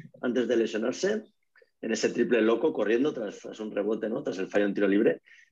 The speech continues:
Y tras su vuelta de la lesión le hemos visto crecer, ser un poco más sólido en su juego. Nos regaló otro game winner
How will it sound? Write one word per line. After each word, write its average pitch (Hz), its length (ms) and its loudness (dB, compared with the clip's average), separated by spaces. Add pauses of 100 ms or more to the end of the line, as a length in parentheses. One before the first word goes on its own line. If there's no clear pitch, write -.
(100)
Y 135 120 8
tras 127 180 4
su 123 120 6
vuelta 160 600 4
de 156 80 -2
la 156 80 0
lesión 170 340 -2
le 151 60 0
hemos 156 160 -4
visto 156 200 -2
crecer, 151 420 -2
ser 131 160 -4
un 139 100 -2
poco 139 180 0
más 131 160 0
sólido 135 220 2
en 131 80 0
su - 100 -12
juego. 151 420 4 (360)
Nos 110 180 2
regaló 104 300 8
otro 147 180 6
game 139 200 6
winner 139 360 4